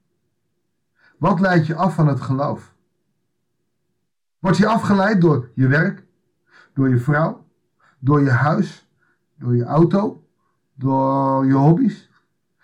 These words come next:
Word je afgeleid om daardoor niet van, aan God bezig te zijn? Dan heb je een probleem.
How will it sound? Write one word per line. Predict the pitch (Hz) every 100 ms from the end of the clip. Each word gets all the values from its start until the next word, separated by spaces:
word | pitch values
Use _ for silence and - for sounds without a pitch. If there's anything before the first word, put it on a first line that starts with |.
| -
Word | 156 170
je | 196
afgeleid | 208 - 226 220 240 240 - _ -
om | 160 156
daardoor | 175 202 160 151
niet | 185 208
van, | 160 143 123 - -
aan | - 139
God | 156 190
bezig | 196 202 175
te | 170
zijn? | 160 196 233 - _ _ _ _ _ _ _ _ _ _ _ _ _ _ _ _ _ _ _ _ _ _ _ _ _ _ _ _ _ _ _ _ _ _ _
Dan | - 160
heb |
je | 147
een |
probleem. | 131 143 160 151 98